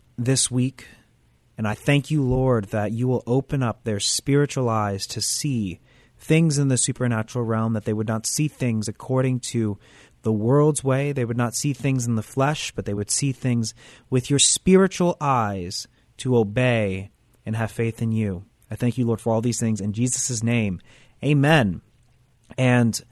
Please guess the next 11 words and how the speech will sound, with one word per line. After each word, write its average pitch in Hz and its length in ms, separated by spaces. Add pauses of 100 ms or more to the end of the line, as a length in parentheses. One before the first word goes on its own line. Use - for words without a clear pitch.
(360)
for 135 160
those 156 280
of 156 100
you 196 220
that 160 180
are 135 100
interested 139 580
in 117 180
listening 139 440
to - 160
more 113 640